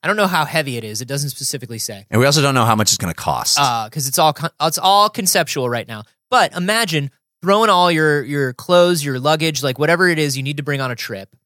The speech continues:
Speaker 1: into a Gita, and you walk into the airport, Gita rolls right up onto the check-in counter.
Speaker 2: Yeah.
Speaker 1: They weigh it, they tag Gita, it goes in.
Speaker 2: Yeah, but there's that moment where you're like, "Go, Gita, you have to go." And Gita's like, "No, no,
Speaker 1: Gita's like,
Speaker 2: no."
Speaker 1: No.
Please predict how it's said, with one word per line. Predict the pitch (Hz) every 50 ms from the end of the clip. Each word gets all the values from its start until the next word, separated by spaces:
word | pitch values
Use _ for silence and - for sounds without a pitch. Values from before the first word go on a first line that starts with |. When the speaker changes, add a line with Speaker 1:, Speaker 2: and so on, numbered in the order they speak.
| _ _ _ _ _ _ _ _ _ -
Speaker 1:
into | 165 175 185 175 - 196
a | 170
Gita, | 139 123 147 139 127 110 98 104 117 - _ _ _ _ -
and | 160 170
you | 170 165
walk | 165 180 190 202 -
into | 220 202 196
the | 170 147
airport, | 139 143 135 - 151 156 165 175 - _ _ _ _ 123
Gita | 110 151 185 190 185
rolls | 156 143 160 160 156 147 131 123
right | 120 131 147 160 185 208
up | 208 208 208
onto | 196 185 175 170
the | 156 151
check-in | - - 165 139 131 - 139 127
counter. | 123 139 127 123 123 127 151 180 185 _
Speaker 2:
Yeah. | - 92 101 110 113 - - -
Speaker 1:
They | - 160
weigh | 160 156 160 165 180 202
it, | 233 240 - 139 -
they | 165 147
tag | - - 190 180 185 190 170 151
Gita, | 151 175 175 175 208 240 262 - _ _ _ _ -
it | 135 120
goes | 165 180 185 190 170 165
in. | 185 202 240 269 302 302 - - -
Speaker 2:
Yeah, | 123 117
but | 113 110
there's | 131 123 -
that | 135 123
moment | 120 120 120 123 110 107
where | 110 107
you're | 104
like, | 104 98 - -
"Go, | - 143 143
Gita, | 120 117 110 104
you | 98 110 117
have | 131 131 -
to | 123
go." | 107 - 139 139 131 107 87 78 -
And | 101 95
Gita's | - 113 107 107
like, | 127 - -
"No, | - 508 508 508 480 480 466 453 523
no, | 539 539
Speaker 1:
Gita's | 508 494
like, | 466 453 440 480
Speaker 2:
no." | 523 523 494 494 453
Speaker 1:
No. | 415 - 185 185 -